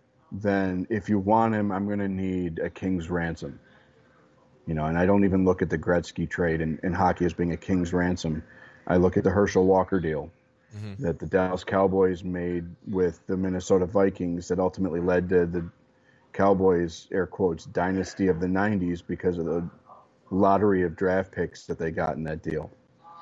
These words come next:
Speaker 1: So I, I don't think DeBrincat goes anywhere. I think he's gonna get a massive deal because, look, you got one more year after this of nineteen and eighty-eight on the books, and so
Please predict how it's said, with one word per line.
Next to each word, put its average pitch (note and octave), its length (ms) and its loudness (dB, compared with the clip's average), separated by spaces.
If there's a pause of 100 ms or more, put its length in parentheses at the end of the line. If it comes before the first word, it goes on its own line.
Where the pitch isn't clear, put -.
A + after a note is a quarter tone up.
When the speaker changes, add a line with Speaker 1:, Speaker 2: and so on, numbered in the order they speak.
(640)
Speaker 1:
So A2 200 2
I, G#2 80 4 (180)
I - 20 2
don't A2+ 180 0
think G#2 200 -4
DeBrincat F#2+ 340 -4
goes F#2 180 -4
anywhere. A2 440 0 (120)
I F#2+ 120 -8
think F2 180 -6
he's F#2 180 -2
gonna G2 220 2
get F#2 140 4
a F2+ 40 0
massive F2+ 520 -2
deal F#2 180 2
because, F2+ 340 -2
look, F#2+ 220 2 (460)
you G#2 80 4
got G#2 180 6
one A#2 100 6
more G#2+ 200 4
year G2+ 180 2
after G#2 260 -2
this F#2+ 220 -2
of F#2 300 -4
nineteen G2+ 400 0
and F#2+ 100 2
eighty-eight F#2+ 380 4
on F#2+ 100 2
the F2+ 80 -2
books, F2+ 380 -4
and F#2+ 100 -4
so F2+ 320 0